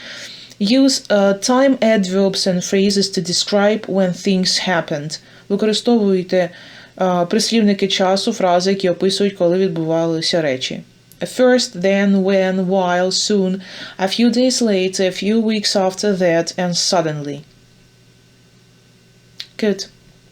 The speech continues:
So, match the highlighted verbs. Окей, я гадаю, так, звичайно, є чітка структура.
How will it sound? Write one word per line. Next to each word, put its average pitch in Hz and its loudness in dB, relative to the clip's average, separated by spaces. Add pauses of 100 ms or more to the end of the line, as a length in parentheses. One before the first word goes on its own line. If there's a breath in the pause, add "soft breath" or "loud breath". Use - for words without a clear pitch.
(1600 loud breath)
So, 247 2
match 269 2
the 220 0 (100)
highlighted 208 2
verbs. 202 0
Окей, 160 -2
я 294 0
гадаю, 247 4
так, 233 2
звичайно, 202 2
є 190 2
чітка 180 -2
структура. 190 0